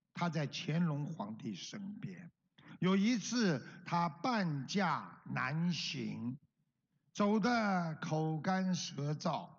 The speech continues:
跟乾隆皇帝路过一棵梨树，就是生梨的梨树，摘下一颗梨子，他自己就吃掉了。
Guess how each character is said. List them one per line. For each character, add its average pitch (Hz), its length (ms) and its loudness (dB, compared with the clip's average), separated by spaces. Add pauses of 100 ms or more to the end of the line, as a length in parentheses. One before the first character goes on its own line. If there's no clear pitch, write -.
(460)
跟 170 320 4
乾 151 300 0
隆 151 240 2
皇 123 340 -2
帝 120 520 -2
路 240 460 4
过 147 580 0
一 190 180 2
棵 160 480 0 (200)
梨 139 380 2
树， 208 380 -2 (480)
就 110 140 -6
是 107 340 -6 (100)
生 180 440 0
梨 135 120 0
的 135 140 -2
梨 113 300 -2
树， 160 320 0 (600)
摘 233 400 2
下 165 360 0
一 147 160 -2
颗 - 180 0
梨 156 400 2
子， 160 420 -6
他 - 140 -4
自 208 260 -2
己 147 140 -2
就 156 160 -2
吃 - 260 -4
掉 160 160 -2
了。 - 180 -14